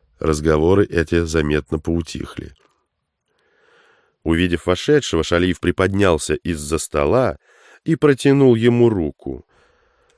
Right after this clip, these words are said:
«Рад вас видеть, Медлев». «Добрый день, господин Шалиев». Медлев неторопливо и с достоинством пожал протянутую ему руку.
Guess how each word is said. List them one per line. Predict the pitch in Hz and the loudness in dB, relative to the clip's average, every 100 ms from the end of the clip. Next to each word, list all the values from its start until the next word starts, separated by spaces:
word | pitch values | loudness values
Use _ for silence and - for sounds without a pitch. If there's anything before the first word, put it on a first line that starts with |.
| _ _ - | _ _ -2
«Рад | 82 98 | 0 2
вас | 135 139 - | 2 0 2
видеть, | 104 101 101 | 2 0 2
Медлев». | 101 92 98 - _ _ _ _ _ _ _ _ _ - | 2 2 0 -2 _ _ _ _ _ _ _ _ _ -18
«Добрый | 73 78 113 127 120 123 | -12 0 0 2 0 0
день, | 101 82 71 - | 0 0 -2 -6
господин | - 76 - 73 73 73 | -10 -10 -6 -4 -4 -4
Шалиев». | - 76 71 73 73 - - _ _ _ _ _ _ _ _ - | -4 -4 -2 -4 -6 -8 -18 _ _ _ _ _ _ _ _ -8
Медлев | 78 78 73 78 - | -2 -2 -2 -6 -6
неторопливо | 76 76 76 71 76 90 113 117 | -4 -2 0 -2 -2 -2 0 0
и | - | 0
с | 78 | -4
достоинством | 73 76 - 73 76 95 - 110 | -2 -2 -4 -4 -2 -2 -2 -4
пожал | 107 87 73 73 92 | 0 0 0 -2 -2
протянутую | - 78 - 73 73 78 - 85 | -2 -4 -2 -4 -2 -4 -4 -4
ему | 80 82 85 | -2 -4 -4
руку. | 78 65 - 67 | -6 -8 -10 -16